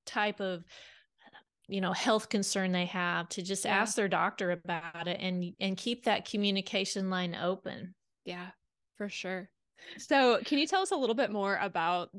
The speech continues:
Speaker 2: detours of life and suggestions on how to handle those?
Speaker 1: Yes. So the detours,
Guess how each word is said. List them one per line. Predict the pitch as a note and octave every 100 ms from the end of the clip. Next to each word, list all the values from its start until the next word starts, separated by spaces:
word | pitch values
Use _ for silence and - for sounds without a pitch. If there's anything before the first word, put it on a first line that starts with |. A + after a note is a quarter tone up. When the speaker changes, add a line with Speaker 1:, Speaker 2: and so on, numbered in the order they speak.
| G3+
Speaker 2:
detours | A3 G#3 A3 G#3 G3+ G3+
of | G3+ G3+
life | F#3 F#3 G#3+ -
and | G3+ F3+ F3+ -
suggestions | - G#3 F#3 F#3+ G3+ G3
on |
how | G3+
to | F#3+
handle | F#3 E3 D#3+
those? | G3+ A3+ - _ _ _ _ _ _ _ _ - - - _ _ _ -
Speaker 1:
Yes. | G3 G#3 G#3 G3+ G3+ G3 G3 - - - _ -
So | - B3+ A#3+ A3+ A#3 A3+ - -
the | G3 A3+
detours, | G3 C#4+ D#4+ D#4 B3+ A3 G#3+ G#3+ A3 G#3+